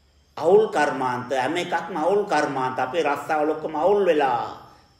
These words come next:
ඒ නිර්වුල් භාවය අතුරුදහන් වෙලා කෑදරකමයි බලාපොරොත්තුවයි මසුරුකමයි සැපේට තියෙන ලොල්කමයි එක්ක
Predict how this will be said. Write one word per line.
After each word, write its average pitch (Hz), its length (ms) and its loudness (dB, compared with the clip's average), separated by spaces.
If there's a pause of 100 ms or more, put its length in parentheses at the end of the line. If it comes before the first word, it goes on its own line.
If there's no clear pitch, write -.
(380)
ඒ 143 140 4
නිර්වුල් 160 440 0
භාවය 156 400 2
අතුරුදහන් 156 800 2
වෙලා 131 340 0 (300)
කෑදරකමයි 160 800 -2
බලාපොරොත්තුවයි 156 920 0
මසුරුකමයි 147 840 -2 (140)
සැපේට 175 580 -2
තියෙන 147 300 -2 (140)
ලොල්කමයි 160 680 2
එක්ක 135 160 -8